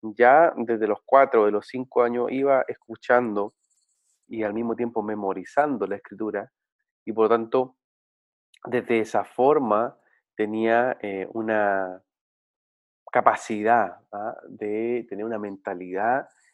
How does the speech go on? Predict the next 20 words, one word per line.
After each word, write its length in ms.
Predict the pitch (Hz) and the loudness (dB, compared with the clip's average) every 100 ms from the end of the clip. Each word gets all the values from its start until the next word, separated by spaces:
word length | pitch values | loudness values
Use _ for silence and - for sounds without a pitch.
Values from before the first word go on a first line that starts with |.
| _ | _
en 160 | 104 | -2
base 240 | 107 113 123 | 0 0 2
a 40 | |
lo 140 | 110 104 | 2 2
que 120 | 101 | -4
oía 240 | 101 113 | -2 -2
de 100 | 98 | -4
su 140 | - 87 | -4 -2
abuelo, 600 | 85 113 123 123 127 127 | 2 2 2 0 -4 -6
a 80 | 113 | -6
lo 160 | 98 98 | -6 -4
que 120 | 92 | -4
oía 140 | 92 | -4
de 100 | 90 | -4
su, 160 | 90 92 87 _ _ _ _ | -8 -14 -18 _ _ _ _
de 60 | |
sus 160 | - - | -20 -8
papás, 600 | 95 - 107 - - _ _ _ _ _ - | -6 4 4 4 -6 _ _ _ _ _ -4
en 140 | 117 | 0
relación 580 | 110 101 - 117 113 | 0 -2 0 2 2